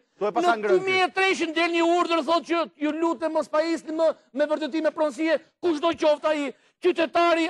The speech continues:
Speaker 2: ankohet, turbohet, shkon në gjyq, ka një vendim gjykatës apelit që thotë, "Ë, prona që qytetari dhe pikë mbaroi." Kërkon
Speaker 1: Gjykata
Speaker 2: që të marri
Speaker 1: thotë.
Speaker 2: një dokumentari në, në, në hipotekën në Z R P P në Durrësit. "Jo", e thotë,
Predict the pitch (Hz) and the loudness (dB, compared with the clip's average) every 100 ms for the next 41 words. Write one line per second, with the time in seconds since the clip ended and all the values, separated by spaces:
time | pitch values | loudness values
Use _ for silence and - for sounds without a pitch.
0 | - 339 302 349 359 339 330 330 311 320 | 0 -2 0 0 0 2 2 2 4 4
1 | 330 - _ - - 330 339 349 311 330 | 2 -2 _ -10 -2 0 0 -2 -2 -2
2 | - 302 311 311 320 285 254 311 302 294 | 0 -2 0 -4 -4 -4 -2 0 0 -4
3 | 302 320 294 294 302 302 339 247 - _ | -4 -6 -4 -2 -2 0 2 0 -2 _
4 | _ 254 285 294 277 240 294 214 302 302 | _ 2 4 4 0 -2 -6 -2 0 0
5 | 285 - 302 294 285 277 240 - _ _ | -2 -4 -6 0 2 4 2 -4 _ _
6 | 311 320 392 381 339 330 330 311 220 _ | -2 0 2 2 2 2 2 0 -6 _
7 | - 294 302 302 302 302 311 302 294 269 | -6 -4 -2 -2 -2 -2 -2 0 0 0
8 | - _ _ 196 269 254 262 254 262 - | -4 _ _ -4 -2 0 0 0 -4 -2
9 | 302 262 262 220 262 233 247 269 254 196 | -2 0 -2 0 0 0 0 0 0 0
10 | 302 302 349 - _ _ _ _ 113 143 | -2 -2 -4 -6 _ _ _ _ -16 -2
11 | 233 302 320 294 | 2 2 0 -10